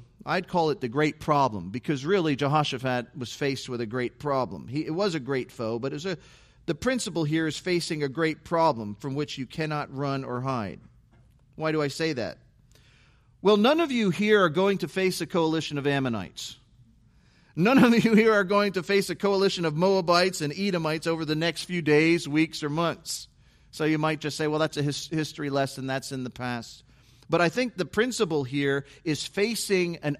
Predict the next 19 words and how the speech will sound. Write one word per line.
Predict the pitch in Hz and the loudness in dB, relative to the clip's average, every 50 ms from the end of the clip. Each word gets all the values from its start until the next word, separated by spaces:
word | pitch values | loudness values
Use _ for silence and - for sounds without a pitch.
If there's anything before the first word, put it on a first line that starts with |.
| - | 2
overwhelming | 202 202 226 202 208 196 175 160 170 180 190 196 196 185 170 156 139 | 2 4 4 4 4 4 4 4 4 4 6 6 4 4 0 0 -2
force | - - 175 175 190 185 170 - | -4 0 2 2 2 2 0 -2
of | 151 127 156 | -2 2 4
opposition | 160 160 160 - 147 123 120 185 185 - - 120 117 110 113 - - - - - - | 4 4 4 2 -2 -2 0 0 -2 -2 -2 -6 -6 -6 -8 -10 -14 -20 -18 -8 -2
in | 151 147 143 | 0 0 2
which | 139 170 170 170 - | 2 2 2 0 0
you | 160 147 - | -4 -4 -6
cannot | - - - 196 214 208 175 139 131 123 123 120 _ - _ _ _ | -4 -2 2 2 2 4 2 2 0 0 -2 -4 _ -12 _ _ _
have | - 151 147 135 | -2 0 0 0
victory | 123 120 175 185 185 - 151 135 135 135 131 - _ _ - | 0 0 -2 -2 -2 -4 -6 -4 -4 -4 -6 -8 _ _ -8
on | - 143 139 135 | -4 -2 0 0
your | 135 139 - | 0 0 0
own. | 147 156 165 151 113 85 - - - _ _ _ _ _ _ _ _ _ _ _ _ _ _ _ _ _ _ - | 0 0 0 0 -2 -4 -8 -14 -20 _ _ _ _ _ _ _ _ _ _ _ _ _ _ _ _ _ _ -4
Many | 120 151 190 214 190 | -2 0 0 2 0
of | 165 143 | 0 2
you | 151 151 156 156 | 2 2 2 2
are | 147 | 2
currently | 143 - 185 170 170 165 160 156 151 | 0 0 -2 -2 -2 -2 -4 -6 -6
facing | - - 165 175 180 - - 190 196 202 208 196 | -2 0 0 0 0 -2 -2 -4 -4 -4 -6 -8